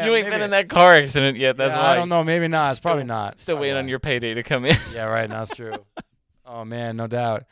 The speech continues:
Speaker 1: Yeah.
Speaker 2: But, uh, yeah, no, no, probably not, actually. I mean, I, I,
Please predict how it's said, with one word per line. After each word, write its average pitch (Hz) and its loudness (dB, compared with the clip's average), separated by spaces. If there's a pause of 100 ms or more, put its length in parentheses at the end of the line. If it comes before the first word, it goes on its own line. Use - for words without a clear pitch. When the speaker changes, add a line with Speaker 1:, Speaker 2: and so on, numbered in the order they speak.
(500)
Speaker 1:
Yeah. 117 -8
Speaker 2:
But, 113 -10
uh, 110 -4
yeah, 110 -4
no, 110 -8
no, 220 -4
probably 247 -4
not, 104 -4
actually. 98 -10
I - -8
mean, 101 -10
I, 104 -8 (120)
I, 104 -10